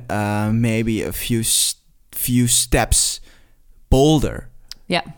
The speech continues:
Speaker 1: And that
Speaker 2: Well, and I think that some of
Speaker 1: could
Speaker 2: the, some of the problems that she addresses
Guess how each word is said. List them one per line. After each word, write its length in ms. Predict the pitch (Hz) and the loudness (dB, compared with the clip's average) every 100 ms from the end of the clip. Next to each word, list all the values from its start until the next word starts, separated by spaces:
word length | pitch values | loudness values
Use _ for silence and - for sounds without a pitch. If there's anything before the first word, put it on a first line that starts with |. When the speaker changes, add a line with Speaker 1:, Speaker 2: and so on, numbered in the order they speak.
| - - _ _ _ _ _ _ _ _ _ _ _ _ | -20 -20 _ _ _ _ _ _ _ _ _ _ _ _
Speaker 1:
And 260 | 113 113 113 | -2 0 0
that 180 | 113 - | -2 2
Speaker 2:
Well, 100 | 233 | 2
and 140 | 277 | 2
I 100 | 392 | 0
think 180 | 392 185 | -2 -2
that 140 | 160 | -2
some 160 | - 180 | 2 6
of 60 | 196 | 6
Speaker 1:
could 160 | 180 | 4
Speaker 2:
the, 60 | 175 | -4
some 200 | - 220 | -2 0
of 60 | 208 | 0
the 80 | |
problems 480 | - 254 277 185 156 | 0 2 2 2 0
that 120 | 170 170 | 0 -2
she 120 | 175 | -2
addresses 680 | 160 202 262 165 147 147 | 0 0 0 0 0 -2